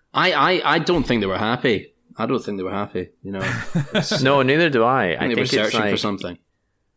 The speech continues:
Speaker 2: Yeah, I think they probably had a, you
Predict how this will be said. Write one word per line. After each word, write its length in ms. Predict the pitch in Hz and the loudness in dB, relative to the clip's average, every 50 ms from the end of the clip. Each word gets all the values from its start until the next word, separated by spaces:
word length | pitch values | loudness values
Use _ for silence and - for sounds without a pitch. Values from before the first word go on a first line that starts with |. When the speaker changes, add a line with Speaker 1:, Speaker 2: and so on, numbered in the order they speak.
| _ _ _ - | _ _ _ -4
Speaker 2:
Yeah, 200 | 104 95 80 - - | -4 -2 -2 -4 -4
I 80 | - 90 | -6 -6
think 260 | - - 117 113 95 | -4 -4 -4 -4 -4
they 80 | 110 | -4
probably 540 | 107 - 120 117 120 120 117 117 120 113 107 | -2 0 2 4 4 4 4 4 2 2 2
had 160 | 101 104 101 | 2 2 0
a, 760 | 101 95 90 90 87 85 82 80 76 65 53 50 50 50 50 - - | 0 0 0 0 0 0 -2 -2 -2 -4 -4 -6 -6 -8 -8 -10 -12
you 240 | 50 50 55 57 | -14 -14 -14 -12